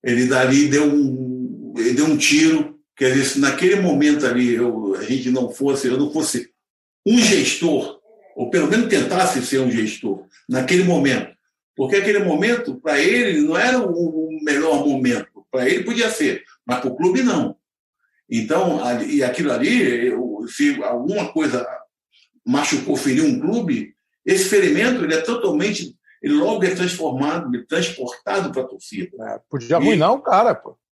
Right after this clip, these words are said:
Speaker 1: tem que tirar aquilo, entendeu? Tem que dar a volta naquilo. Caramba, eu consegui dar a volta, o torcedor me entendeu, me incentivou. É, no início do jogo, gritava o nome de todo mundo e não gritou o dele, mas logo que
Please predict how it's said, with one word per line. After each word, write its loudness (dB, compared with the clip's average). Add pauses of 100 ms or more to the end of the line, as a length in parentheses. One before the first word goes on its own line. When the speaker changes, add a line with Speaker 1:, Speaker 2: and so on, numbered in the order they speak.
Speaker 1:
tem 4
que -2
tirar 2
aquilo, -2
entendeu? 0
Tem 2
que 0
dar -2
a -2
volta -2
naquilo. -6 (360)
Caramba, 2
eu 2
consegui 0
dar -2
a -4
volta, -4
o -14
torcedor 0
me 2
entendeu, 0
me -4
incentivou. -4 (300)
É, -4 (260)
no -2
início 0
do 2
jogo, -2 (280)
gritava 0
o 0
nome 2
de -2
todo -4
mundo -2
e 2
não 2
gritou 0
o -6
dele, -2 (340)
mas 2
logo 0
que -8